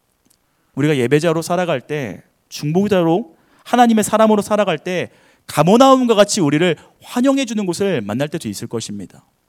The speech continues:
또 때로는 나사렛과 같이 우리를 배척하며 우리를 괴롭게 하는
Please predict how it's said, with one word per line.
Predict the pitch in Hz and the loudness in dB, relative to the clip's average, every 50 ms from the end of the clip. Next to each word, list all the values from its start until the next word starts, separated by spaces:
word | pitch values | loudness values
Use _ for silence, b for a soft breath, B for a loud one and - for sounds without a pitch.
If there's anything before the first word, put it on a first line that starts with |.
| _ _ _ _ _ _ _ _ _ _ _ _ _ | _ _ _ _ _ _ _ _ _ _ _ _ _
또 | - 160 | -8 -4
때로는 | - 202 202 190 185 175 170 185 180 147 104 - b b b b b b | -2 0 2 2 2 0 0 -2 -2 -4 -6 -8 b b b b b b
나사렛과 | - 123 110 117 120 123 156 170 180 175 190 180 143 | -8 -6 -6 -6 -6 -4 -4 -4 -4 -2 -2 -4 -2
같이 | 139 127 - - - 165 165 143 107 - b b b b b b b | -4 -6 -8 -8 -6 -6 -4 -4 -6 -8 b b b b b b b
우리를 | 135 139 135 139 143 | -4 -2 -2 -2 -4
배척하며 | - - 123 120 - - 190 190 190 - - 151 147 139 139 151 226 254 - _ _ - | -6 -6 -6 -6 -6 -4 -6 -6 -6 -6 -8 -6 -4 -4 -6 -6 -8 -12 -16 _ _ -10
우리를 | 113 117 131 131 127 - | -6 -6 -4 -6 -6 -8
괴롭게 | - 120 120 131 160 - - - 165 | -8 -4 -2 -2 -2 -4 -6 -8 -6
하는 | 151 143 135 139 151 185 | -6 -6 -4 -6 -6 -8